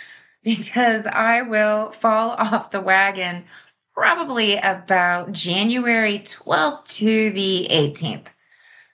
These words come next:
So the best that I can do for myself is to hope I do good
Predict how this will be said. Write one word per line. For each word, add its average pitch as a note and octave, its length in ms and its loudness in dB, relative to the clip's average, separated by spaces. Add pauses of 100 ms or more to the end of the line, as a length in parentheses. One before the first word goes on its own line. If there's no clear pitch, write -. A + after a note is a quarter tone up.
(120)
So A3 600 0
the A#3 420 -4
best A#3+ 600 0 (400)
that F#3+ 160 2
I A3 140 4
can A3+ 160 -6
do F3+ 120 -4
for F3 140 -6
myself E3 720 0
is E3+ 240 0
to E3+ 120 0
hope F3 380 -2
I F#3 160 0
do E3+ 200 0
good D3 360 0